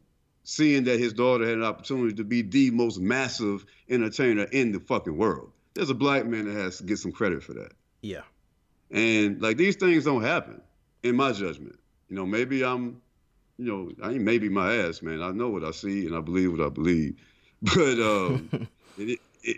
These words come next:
Speaker 1: it is what it is, you know, in, in my, you know, and show me different. That's what I'm saying. Show me different.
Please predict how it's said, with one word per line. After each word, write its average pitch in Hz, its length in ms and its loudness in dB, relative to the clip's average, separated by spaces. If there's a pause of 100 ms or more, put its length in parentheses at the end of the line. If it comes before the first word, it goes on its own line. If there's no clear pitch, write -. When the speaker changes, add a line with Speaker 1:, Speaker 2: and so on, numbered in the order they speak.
Speaker 1:
it 117 140 2
is 139 240 2
what 123 160 2
it 113 80 2
is, 101 440 0
you 98 140 -6
know, 90 140 -2
in, 87 180 -6
in 90 140 -4
my, 87 260 -2
you 90 80 0
know, 90 120 2
and 85 100 2
show 131 180 4
me 143 140 6
different. 131 340 0
That's 98 100 -6
what 113 80 -2
I'm 107 120 -4
saying. 104 220 -2
Show 120 180 0
me 113 140 2
different. 104 340 -4